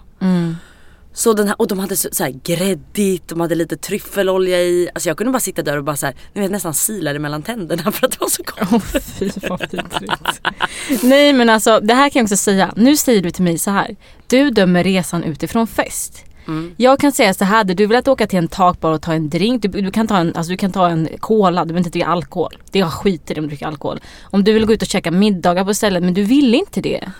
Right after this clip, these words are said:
Speaker 2: Okej, vet du vad? Jag tycker vi droppar den här, för jag tycker att du hoppa-, du hoppar på mig.
Speaker 1: Ja, nu är
Speaker 2: Så
Speaker 1: det
Speaker 2: här.
Speaker 1: dags. Nu är det dags att jag sätter ner foten. <laughs>
Speaker 2: Wow, Fanny!
Speaker 1: Nej, men vet du vad?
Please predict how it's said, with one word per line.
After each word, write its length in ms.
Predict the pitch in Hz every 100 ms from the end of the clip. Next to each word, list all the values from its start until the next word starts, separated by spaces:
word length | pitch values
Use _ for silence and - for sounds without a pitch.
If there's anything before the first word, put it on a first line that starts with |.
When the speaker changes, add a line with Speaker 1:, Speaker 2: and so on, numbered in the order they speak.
| -
Speaker 2:
Okej, 180 | 254 269
vet 100 | 269
du 60 |
vad? 160 | 254 180
Jag 120 | 208
tycker 140 | - 247
vi 80 |
droppar 360 | 190 202 - 226
den 100 | 226
här, 160 | 180 -
för 100 | 202
jag 80 | 208
tycker 140 | 262
att 40 | 262
du 60 |
hoppa-, 280 | 175 175 - -
du 200 | 143 156
hoppar 320 | 175 - 330 -
på 400 | - 330 392 247
mig. 420 | 180 147 135 190 -
Speaker 1:
Ja, 440 | 277 269 247 269 277 -
nu 180 | 226 254
är 60 | 220
Speaker 2:
Så 40 |
Speaker 1:
det 60 | 185
Speaker 2:
här. 200 | 170 -
Speaker 1:
dags. 360 | - - - - - -
Nu 120 | 294
är 40 |
det 60 | 262
dags 100 | 220
att 40 |
jag 100 | 214
sätter 180 | 208 208
ner 120 | 196
foten. 580 | - - 294 - 233 269
<laughs> 40 | 311 - - 190 180 220 359 339
Speaker 2:
Wow, 300 | 240 170 160 285 -
Fanny! 1200 | 151 156 294 285 180 160 156 156 151 156 156 151 139 131 359 359 - 330
Speaker 1:
Nej, 480 | 247 254 254 247 240
men 280 | 226 240 240
vet 120 | 240
du 80 | 254
vad? 300 | 220 185 180